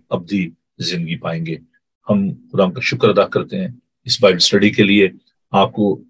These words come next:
Bible study कैसी लगी, आप जरूर अपनी राय से हमें आगाह कीजिएगा। हम इस बात को जारी सारी रखेंगे।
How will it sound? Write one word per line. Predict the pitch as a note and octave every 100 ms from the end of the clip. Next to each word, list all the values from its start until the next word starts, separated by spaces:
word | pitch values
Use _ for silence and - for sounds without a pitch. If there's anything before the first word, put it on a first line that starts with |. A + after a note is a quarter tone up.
| -
Bible | A2 G#2+
study | - G2+ G#2
कैसी | G#2 - A#2
लगी, | G#2 G2 F#2+ _ _ _
आप | F#2+ F#2+ G2
जरूर | G2 F#2+
अपनी | F#2+ G2+
राय | F2+ F2+
से | F#2 G2
हमें | F#2+
आगाह | F#2 F#2+
कीजिएगा। | - G2 G2 F#2+ B2 - _ _ _ G#2
हम | G2
इस | E2+
बात | F2 F#2+ -
को | F2+
जारी | F2+ F2 F#2
सारी | F#2+ F#2 G2+
रखेंगे। | - G#2 G2